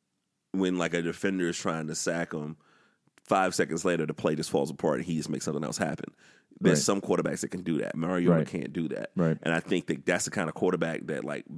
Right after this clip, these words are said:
Speaker 1: Belichick wants. He wants somebody that's not prone to, you know, improvising. I think you can get Mariota dirty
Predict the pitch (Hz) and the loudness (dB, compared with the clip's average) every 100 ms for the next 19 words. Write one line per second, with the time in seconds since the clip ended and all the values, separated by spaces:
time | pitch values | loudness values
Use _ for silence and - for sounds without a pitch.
0 | - 85 85 80 - - 95 - - 80 | -8 -2 0 0 -4 -2 -2 -2 -4 -4
1 | 76 101 - - 92 90 82 82 - 87 | 2 2 2 2 4 4 4 2 0 -2
2 | - - 90 87 85 - 78 80 - - | -2 0 2 2 0 0 0 -2 -6 -20
3 | - _ - 87 78 73 71 - _ _ | -20 _ -2 0 2 0 -4 -10 _ _
4 | _ _ _ _ _ - 95 92 82 76 | _ _ _ _ _ 0 2 2 0 2
5 | 64 67 - - _ _ _ _ - 90 | 0 -4 -10 -16 _ _ _ _ -4 -4
6 | - 104 - 98 90 76 90 87 85 78 | 0 -2 -2 -6 -2 -2 0 0 -2 -2
7 | 85 85 | -2 -2